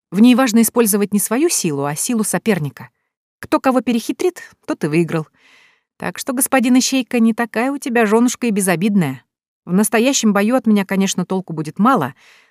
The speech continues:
но за себя постоять смогу, если припрет». «Вижу. Очень интересно. Предлагаю разбавить твои уроки по чтению этой игрой.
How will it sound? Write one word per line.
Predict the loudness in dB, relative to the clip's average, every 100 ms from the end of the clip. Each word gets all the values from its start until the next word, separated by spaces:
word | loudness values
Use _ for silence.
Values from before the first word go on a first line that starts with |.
| _
но | -6 -2 0
за | -2
себя | -2 0 0
постоять | -2 -2 -2 -4
смогу, | 0 -2 0 -4 -6 _
если | -8 -6 -6
припрет». | -6 -6 -10 -10 _ _ _ _ _ _ _ _ _ _ _ _
«Вижу. | -10 -4 -4 -4 -12 -20 _ _ _ _ _
Очень | -10 -10 -4 0
интересно. | 0 2 0 0 -2 -6 -8 _ _ _ _ _ _ _ _ _ -2
Предлагаю | 2 4 4 4 4
разбавить | 2 2 0 -2 -6
твои | -6 -4
уроки | -2 -4 -4
по | -6
чтению | -4 0 2 2 0
этой | -6 -2 -4
игрой. | -4 -8 -12